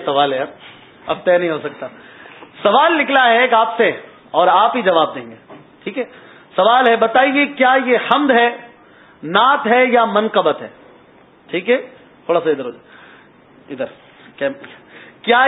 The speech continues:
یہ حمد ہے، نعت ہے یا منقبت ہے؟ آپ لوگ ساتھ نہیں دے سکتے ہیں۔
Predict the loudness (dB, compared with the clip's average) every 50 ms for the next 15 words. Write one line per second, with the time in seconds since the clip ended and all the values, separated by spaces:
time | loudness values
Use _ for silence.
0 | 2 2 2 2 2 0 0 0 2 2 2 2 2 2 2 2 2 2 2 2
1 | 0 2 2 2 2 0 0 -2 0 0 0 0 0 0 -2 -4 -6 -6 -8 -14
2 | -20 -20 -20 -20 -6 -2 -2 -2 0 0 -2 -2 -2 -4 -10 -20 -20 -20 -8 -2
3 | 0 0 0 0 -2 -8 -10 -6 -4 -4 -2 -2 -4 -4 -6 -10 -10 -12 -14 -14
4 | -14